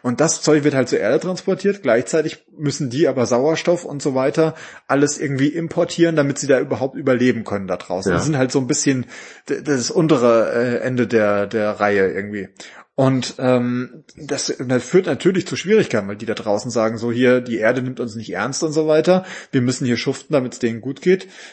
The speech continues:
Speaker 1: Ähm, Mars sagt, ja, wir sind sowieso eigenständig, wir wollen mit der Erde nichts zu tun haben.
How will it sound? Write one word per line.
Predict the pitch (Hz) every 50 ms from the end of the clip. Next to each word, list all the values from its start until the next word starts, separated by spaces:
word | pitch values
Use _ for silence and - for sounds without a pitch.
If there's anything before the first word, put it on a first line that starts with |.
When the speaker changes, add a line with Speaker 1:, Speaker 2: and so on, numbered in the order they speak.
| - _ _ -
Speaker 1:
Ähm, | 131 123 117 117 120 120 120 120 -
Mars | 120 113 104 107 123 139 139 -
sagt, | 147 139 123 -
ja, | 139 131 120 123
wir | 131
sind | 127 143 123
sowieso | 131 123 117 107 117 127 -
eigenständig, | - 160 156 - 175 170 160 131
wir | 123 117
wollen | 113 120 120
mit | 120 113
der | 120 -
Erde | 107 113 120 120
nichts | 120 117 113 - - -
zu | - 113
tun | - - 143 156 160 160
haben. | 175 185 190